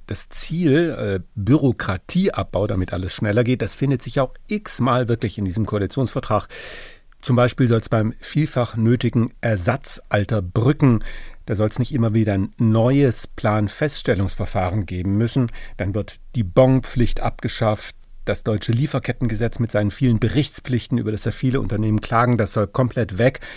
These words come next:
Jedenfalls das deutsche, das europäische bleibt. Immer wieder ist in diesem Koalitionsvertrag von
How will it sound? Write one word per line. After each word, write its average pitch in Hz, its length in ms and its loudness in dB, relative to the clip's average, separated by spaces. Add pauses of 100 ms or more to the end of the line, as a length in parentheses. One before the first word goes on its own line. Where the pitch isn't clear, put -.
(120)
Jedenfalls 90 460 -6
das - 160 -6
deutsche, 110 480 0
das 98 160 -4
europäische 101 520 -6
bleibt. 104 440 0 (520)
Immer 139 220 4
wieder 160 160 4
ist 127 120 2
in 131 60 4
diesem 127 180 2
Koalitionsvertrag 127 760 -2
von 113 300 0